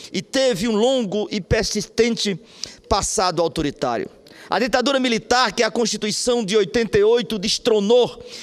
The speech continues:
e arrancou do mundo político jurídico foi apenas o último período deste passado.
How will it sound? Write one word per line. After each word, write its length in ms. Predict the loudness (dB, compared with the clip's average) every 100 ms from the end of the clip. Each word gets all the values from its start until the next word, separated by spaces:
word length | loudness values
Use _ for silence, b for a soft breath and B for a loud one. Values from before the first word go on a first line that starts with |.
| B
e 120 | 0
arrancou 600 | 2 2 -2 0 2 2
do 160 | 2 0
mundo 480 | 0 0 -2 -4 -2
político 560 | 0 2 0 0 -2
jurídico 640 | 0 0 0 0 -2 -4 -8 B B B B
foi 240 | -6 2 2
apenas 640 | 2 0 0 2 0 -2 -8 -2
o 60 |
último 600 | 2 4 2 0 -2 -2 -2
período 580 | 0 0 2 0 0
deste 280 | 2 0 0
passado. 680 | -4 -4 -4 -4 -4 -6